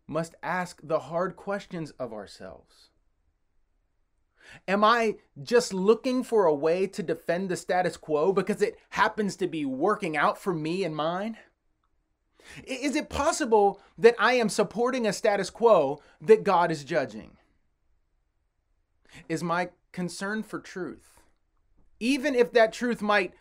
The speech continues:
turn my world right side up in a most frightening way, is my concern for truth? Am I engaging this material with the concerns of my own tribe in my ear?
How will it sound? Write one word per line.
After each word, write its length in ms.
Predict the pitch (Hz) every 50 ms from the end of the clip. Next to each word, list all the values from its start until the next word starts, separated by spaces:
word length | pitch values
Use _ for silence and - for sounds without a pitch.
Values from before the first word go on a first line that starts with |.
| _ _ _ _
turn 300 | - - 247 262 262 254
my 240 | 240 233 226 226 220
world 420 | 202 208 226 220 214 208 190 165
right 300 | 165 185 208 214 220 -
side 340 | - - 220 196 196 185 170 -
up 300 | 190 202 185 - - - -
in 100 | 180 180
a 40 |
most 240 | 180 175 175 170 -
frightening 480 | - - 226 220 220 - 202 196 196 190
way, 400 | 196 190 156 123 - - - _ _ _ _ _ _ _ _ _ _ _ _ _ _ _ _ _ _ _ _ _
is 180 | - 135 120 131
my 120 | 135 -
concern 340 | - - 120 - - 110 110
for 100 | - 104
truth? 220 | 92 - - - - _ _ _ _ _ _ _ _ _ _ _ _ _ _ _ _ _ _ _ _ _ - - - _ _ _ _ _ _ _ _ _ -
Am 160 | 208 240 262
I 220 | - - 381 392 339
engaging 760 | 214 220 202 165 139 175 175 185 180 175 202 196 196 196 - -
this 260 | 151 165 175 170 160
material 800 | 156 151 151 - - 202 180 160 139 123 113 104 110 131 143 _ _ _ _ _ _ _ _ _ -
with 180 | 208 226 220
the 80 | - 233
concerns 840 | 226 220 214 202 - - - 247 254 262 262 262 262 262 254 - - _ _ _ _ _ _ -
of 100 | 196 190
my 280 | 208 214 208 214 214 214
own 220 | 214 208 208 196
tribe 420 | - - 196 180 196 214 220 190
in 80 | 226 220
my 200 | 226 220 226 214
ear? 400 | 220 226 233 233 240 247 233 -